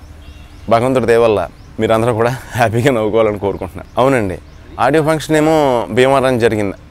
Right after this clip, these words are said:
ఆ-, ఆడియో ఫంక్షన్ భీమవరం చేశారండి, ఎందుకంటే భీమవరం బుల్లోడు అని పేరు పెట్టారు, మాది భీమవరం కాబట్టి భీమవరం చేశారండి. So ప్లాటినం డిస్క్ ఫంక్షన్ ఏమో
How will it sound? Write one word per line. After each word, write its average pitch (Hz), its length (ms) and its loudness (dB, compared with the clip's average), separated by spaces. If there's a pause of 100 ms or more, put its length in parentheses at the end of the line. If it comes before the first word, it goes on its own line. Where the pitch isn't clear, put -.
ఆ-, 98 440 0
ఆడియో 156 240 2
ఫంక్షన్ 160 340 -2
భీమవరం 131 420 2
చేశారండి, 117 400 -2
ఎందుకంటే 135 240 -2
భీమవరం 123 380 0
బుల్లోడు 113 200 0
అని 110 100 -6
పేరు 107 180 -2
పెట్టారు, 110 340 -2
మాది 107 220 0
భీమవరం 107 360 0
కాబట్టి 107 300 -2
భీమవరం 107 400 0
చేశారండి. 82 480 -10 (800)
So 120 120 2 (480)
ప్లాటినం 135 360 0
డిస్క్ 135 200 -4
ఫంక్షన్ 127 340 -6
ఏమో 123 580 -2